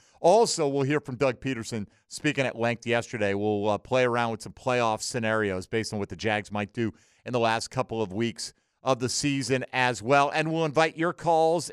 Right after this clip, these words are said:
and feedback in a variety of ways. Six four one ten ten on the All Pro Roofing phone lines or the text line designed by Lifetime Enclosures.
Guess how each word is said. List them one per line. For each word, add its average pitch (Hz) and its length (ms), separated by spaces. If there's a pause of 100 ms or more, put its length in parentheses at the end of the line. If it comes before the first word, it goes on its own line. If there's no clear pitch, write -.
and 131 260
feedback 127 640 (260)
in 147 140
a - 20
variety 143 440
of 117 100
ways. 135 340 (240)
Six - 300
four 180 200
one 156 220
ten 147 240
ten 139 240
on 127 160
the 127 100
All 123 140
Pro 127 160
Roofing 117 420
phone 196 280
lines 185 400
or 139 200
the 113 80
text - 380
line 156 220
designed 123 320
by 120 100
Lifetime 120 460
Enclosures. 190 800